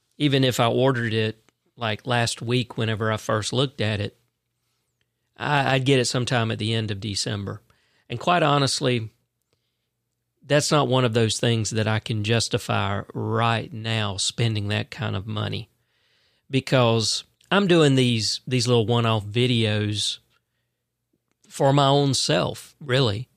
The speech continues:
I mean, this audio will be converted into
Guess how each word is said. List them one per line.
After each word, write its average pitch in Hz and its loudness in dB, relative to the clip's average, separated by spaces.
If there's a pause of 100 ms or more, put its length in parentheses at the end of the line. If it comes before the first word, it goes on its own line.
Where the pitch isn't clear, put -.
(500)
I 131 -4
mean, 120 0
this 123 2
audio 120 4
will 117 0
be 113 0
converted 110 -2
into 107 -4